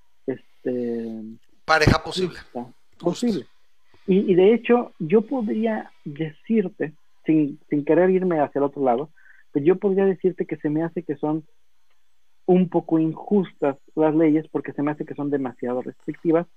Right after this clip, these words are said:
Speaker 1: pero prefiero que existan a que no, a, a que no las dejen participar, ¿no? Y, y el, el punto es este. O, esto es lo que yo sigo diciendo y, y encuentro muy poca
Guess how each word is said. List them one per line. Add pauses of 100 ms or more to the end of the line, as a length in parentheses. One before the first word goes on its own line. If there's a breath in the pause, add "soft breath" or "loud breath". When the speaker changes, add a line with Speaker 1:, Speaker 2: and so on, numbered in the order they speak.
(400)
Speaker 1:
pero
prefiero
que
existan (140)
a
que
no,
a, (120)
a
que
no
las
dejen
participar,
¿no? (560 soft breath)
Y, (100)
y (640)
el,
el
punto
es
este. (520)
O,
esto
es
lo
que
yo
sigo
diciendo
y,
y
encuentro
muy
poca